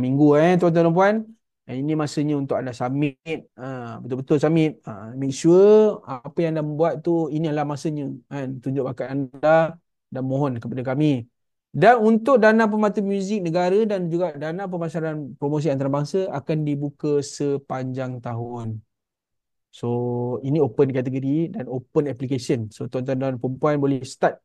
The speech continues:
dah apply, ah, bila-bila saja. Ah, biasa bagi ma-, kami masa yang, ah, ni lah. Ah, jangan bagi masa terlampau terhad sangat untuk kami proseskan. Ya? Okey, ni untuk jang-, dah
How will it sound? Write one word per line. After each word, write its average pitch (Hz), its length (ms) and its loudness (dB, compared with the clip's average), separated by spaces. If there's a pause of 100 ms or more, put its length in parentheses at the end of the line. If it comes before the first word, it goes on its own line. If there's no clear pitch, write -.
dah 143 240 0
apply, 151 400 0 (560)
ah, - 320 -12
bila-bila 156 400 6
saja. 143 320 2 (240)
Ah, 117 160 -10 (560)
biasa 135 320 -2
bagi 143 320 0
ma-, 139 240 -4
kami 147 240 0
masa 143 320 -4
yang, 139 400 -4
ah, 131 400 -10
ni 143 160 -4
lah. 180 160 -2 (640)
Ah, 127 80 -8
jangan 139 240 2
bagi 143 160 0
masa 139 240 -2 (400)
terlampau 135 720 -4
terhad 139 400 -2
sangat 151 240 -6
untuk 143 240 -6
kami 139 400 -2
proseskan. 127 560 -2 (320)
Ya? 262 240 4 (640)
Okey, 202 480 6
ni 254 240 6
untuk 226 320 6
jang-, 202 320 2
dah 196 240 6